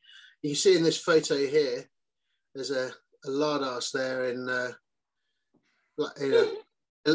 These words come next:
Lilac Merlin rocket at Salcombe Week with Ollie Turner just below him and, um,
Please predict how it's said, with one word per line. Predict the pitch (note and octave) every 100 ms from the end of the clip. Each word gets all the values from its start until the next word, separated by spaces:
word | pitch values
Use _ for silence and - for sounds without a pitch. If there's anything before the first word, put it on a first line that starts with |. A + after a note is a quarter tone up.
| D#3+
Lilac | F3+ E3+ D#3+ D3+ D3
Merlin | E3 D3+ C#3+
rocket | D3+ C#3+ D3 C#3 -
at | D3 -
Salcombe | - E3 D#3 C3
Week | B2 A2+ - -
with | C#3 C3 - - - _ _ _ _ _ -
Ollie | E3 D#3 D3+
Turner | E3+ D#3+ D3+ D#3 D3+ -
just | D3 -
below | D3 D3 D3
him | D3+ C#3+ _ _ _ _ _ _ C#3
and, | C#3 C#3 C3+ C3+
um, | C3+ C3+ C3 C3+ C3+ C3 C3 C3+